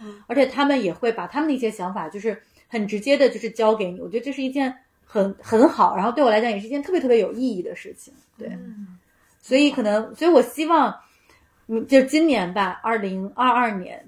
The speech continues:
Speaker 2: 对，也是可以有更多这样的机会，可以跟大家对话。
Speaker 1: 嗯。
Speaker 2: 对，我觉得是一件 win-win 的事情，<laughs> 对。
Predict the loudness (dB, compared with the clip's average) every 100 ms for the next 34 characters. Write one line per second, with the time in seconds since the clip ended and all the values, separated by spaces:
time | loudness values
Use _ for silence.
0 | -6 -4 -4 -10 _ -4 -2 0 -2 2
1 | 2 2 -2 -6 -4 -4 -2 0 0 0
2 | -6 -8 -10 -8 -6 -6 -6 -6 -6 -12
3 | -10 -10 -10 -12 -12 -18 -20 _ _ -18
4 | -14 -14 -16 -16 -6 -2 0 0 -2 -2
5 | -2 -4 -6 -18 _ _ _ _ 2 6
6 | 8 8 6 4 4 4 6 4 4 -6
7 | -2 -2 0 -4